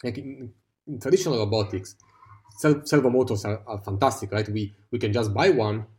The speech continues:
we, we plug into to an Arduino, to a simple microcontroller, and here we go. We have movement. We can, we can move it, we can control it. It's really the building block of any robot.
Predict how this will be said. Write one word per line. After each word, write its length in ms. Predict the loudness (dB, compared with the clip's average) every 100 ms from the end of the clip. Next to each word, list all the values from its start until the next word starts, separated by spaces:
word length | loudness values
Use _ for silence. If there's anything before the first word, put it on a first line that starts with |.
| _ _
we, 160 | -8 -6
we 160 | -4 -6
plug 320 | 0 0 2
into 460 | 2 0 -2 -2
to 100 | -2
an 80 | -2
Arduino, 580 | 0 2 2 2 0 -2
to 80 | -6
a 40 |
simple 320 | -6 -6 -4
microcontroller, 920 | -2 -2 -2 -4 -6 -2 0 0 -2 -6 _ -10
and 300 | -4 -2 -4
here 180 | 0 2
we 120 | 4
go. 180 | 6 4
We 160 | 4 0
have 100 | 4
movement. 580 | 4 4 -4 -10 -18 _ _ _ _ -8
We 100 | -6
can, 360 | -2 -2 -2 -2
we 80 |
can 160 | -2 0
move 220 | 2 4
it, 160 | 4 2
we 80 | -4
can 160 | -4
control 400 | -2 -4 0 0
it. 180 | 0 -2 -20 _
It's 160 | -8 2
really 160 | 4 4
the 100 | 2
building 460 | 6 6 6 -2
block 420 | -2 -2 -2 -10 _ _ _ _ -4
of 200 | -4 -2
any 220 | 0 2 2
robot. 420 | 2 -2 -8